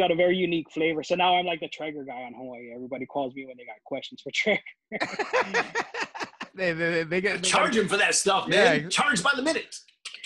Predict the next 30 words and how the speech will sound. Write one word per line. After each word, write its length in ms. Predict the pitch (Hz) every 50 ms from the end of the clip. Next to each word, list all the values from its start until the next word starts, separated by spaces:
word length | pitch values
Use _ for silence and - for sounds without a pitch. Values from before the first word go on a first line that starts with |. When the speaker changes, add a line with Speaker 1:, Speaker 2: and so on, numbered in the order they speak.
| - - - -
Speaker 2:
No, 220 | 175 180 165 156 156
no, 120 | 170 165
these 220 | 165 185 190 202 196
guys, 180 | 202 208 190 185
is, 120 | 190 185 190 175
I 40 | 185
mean, 260 | 190 180 170 175 170
they're, 240 | 175 185 180 180 170
they're, 220 | 165 180 175 180 160
they're, 160 | 175 180 190
I, 300 | 196 196 196 - 175 185 190 175
it's 160 | 185 - 208
a 140 | 190 180 170 -
company, 540 | 196 208 175 - 202 185 170 165 156 156 143
um, 380 | 139 135 131 127 123 113 110 101 _ _ _ _ _ _ _ _ _ _ _ _ _
you 140 | - 147 143
know, 100 | 139 131
if 100 | 131 -
I 40 | 147
use 260 | 143 165 208 226 202 190
a 60 | 180
product 420 | - - 156 151 143 139 127 -
and 100 | 135 127
I, 60 | 123 120
I 280 | 117 113 127 131 123 120
believe 400 | 113 127 131 139 165 175 170 143
in 100 | 143 131
it, 120 | 123 113 107 113
I'm 140 | 117 127 120
gonna 260 | 135 147 143 139 127